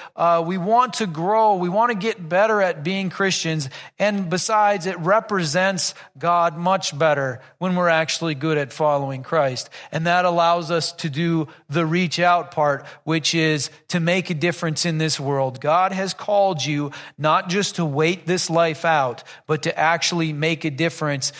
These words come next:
to, uh, have a significant life of purpose.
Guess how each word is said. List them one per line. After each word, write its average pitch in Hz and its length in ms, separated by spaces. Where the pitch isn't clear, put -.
to, 151 400
uh, 135 300
have 175 560
a 147 260
significant 165 1080
life 151 600
of 143 300
purpose. 135 600